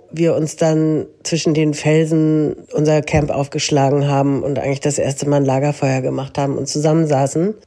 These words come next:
Und Campino gesungen hat, was die, äh, Gauchos irgendwie <laughs> nicht so toll fanden, weil er hat Guantanamera gesungen und, ähm,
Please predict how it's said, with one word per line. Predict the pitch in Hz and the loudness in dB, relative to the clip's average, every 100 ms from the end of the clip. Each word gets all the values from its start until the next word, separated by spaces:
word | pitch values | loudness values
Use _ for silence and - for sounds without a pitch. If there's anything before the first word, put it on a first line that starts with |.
| - | -2
Und | 240 254 | 0 0
Campino | 247 226 - 196 226 208 | 0 0 2 2 4 2
gesungen | 202 165 165 208 226 208 | 2 2 4 4 2 2
hat, | 196 196 - - - | 0 -2 -8 -18 -12
was | - 165 | -8 -4
die, | 160 | 0
äh, | 156 - - - - - _ - | 0 -2 -6 -10 -18 -20 _ -10
Gauchos | 147 160 160 160 165 - | -6 0 0 0 -2 0
irgendwie | 151 156 - - | 0 2 2 0
<laughs> | - | 0
nicht | 277 285 | 0 0
so | 220 | -4
toll | - 196 202 | 0 0 2
fanden, | 196 180 180 - | 2 0 0 0
weil | 175 170 | 2 2
er | |
hat | 170 - | 0 0
Guantanamera | 170 170 175 170 165 175 185 190 - - - - 175 | -2 2 2 2 2 2 2 -2 -6 -14 -12 -10 -2
gesungen | 208 190 208 208 214 214 | 0 2 2 2 2 0
und, | 208 175 185 175 180 - | 0 2 0 0 -6 -2
ähm, | 175 170 170 170 165 160 | 2 4 4 2 2 0